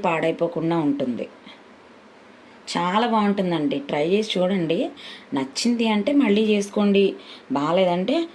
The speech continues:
ఓకే వదిలేసేయండి, కానీ చాలా బాగుంటుంది. అదైతే హండ్రెడ్ పర్సెంట్ నేను చెప్పగలను. మ్మ్, ఆవపిండి కూడా మీకు గుజ్జు ఎంత కావాలో అంత వేసేసుకోవచ్చు, ఏం కాదు. మెంతిపిండి ఏంటంటే చేదు వస్తుంది, అలాగే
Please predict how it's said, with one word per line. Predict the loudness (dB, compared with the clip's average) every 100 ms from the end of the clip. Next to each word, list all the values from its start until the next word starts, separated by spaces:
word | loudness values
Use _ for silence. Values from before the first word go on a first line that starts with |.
| -16 -2 -2
ఓకే | 0 -2 -2 -4
వదిలేసేయండి, | 0 0 0 0 0 -4 -6 -4
కానీ | -2 -2 -2
చాలా | -2 0 0
బాగుంటుంది. | 0 -2 -4 -6 -8 -8
అదైతే | -4 -4 -2 -4 -6 -14 -20 -18 -4
హండ్రెడ్ | 0 0 2
పర్సెంట్ | 0 0 -2
నేను | -2 -2
చెప్పగలను. | -4 -8 -8 -10 -16 -20 -20 -20 -20 -20 -20 -20 -20 -20 -20 -20 -20 -20 -20 -18 -12
మ్మ్, | -10 -10 -12 -8 -2 0
ఆవపిండి | 0 0 -2 -2 0
కూడా | 0 0 0
మీకు | 0 -4 -4 -14 -8 -4
గుజ్జు | -2 0 0 0 -14 -10 -8
ఎంత | -4 0
కావాలో | 2 2 2 -2
అంత | 0 0
వేసేసుకోవచ్చు, | 0 -2 0 -2 0 -4
ఏం | -2 -2
కాదు. | -2 -4 -12 -14 -20 -20 -20 -20 -20 -20 -10 -2
మెంతిపిండి | 0 0 2 2 2
ఏంటంటే | 0 0 -2 0
చేదు | 2 4 2
వస్తుంది, | 2 0 2 2
అలాగే | 2